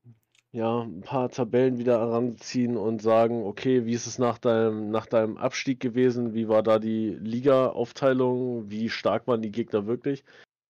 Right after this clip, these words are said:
Dann kommt's drauf an, äh, wie viele Gegner f-, aus der letzten Season zu dieser Season wurden dann wieder ausgetauscht, äh, in deiner Liga gegebenenfalls. Und, ähm,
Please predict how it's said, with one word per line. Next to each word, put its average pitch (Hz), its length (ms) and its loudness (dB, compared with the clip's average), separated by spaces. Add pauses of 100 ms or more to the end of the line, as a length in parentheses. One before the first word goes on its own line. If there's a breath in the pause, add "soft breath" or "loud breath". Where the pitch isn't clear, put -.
Dann 110 160 0
kommt's 120 260 -2
drauf 110 160 0
an, 117 260 2
äh, 110 380 0 (200)
wie 117 80 -2
viele 117 280 -2 (340)
Gegner 123 360 2
f-, - 180 -2 (600)
aus 110 220 -4
der 107 140 2
letzten 120 380 -2
Season 135 340 -6
zu - 160 -10
dieser 120 320 0
Season 127 340 -2
wurden 113 220 0
dann 110 140 -2
wieder 101 120 -4
ausgetauscht, 120 680 -6 (1400 soft breath)
äh, 117 360 0
in 120 100 -2
deiner 117 260 4
Liga 117 260 2
gegebenenfalls. 113 920 0
Und, 110 580 -4
ähm, 101 640 -4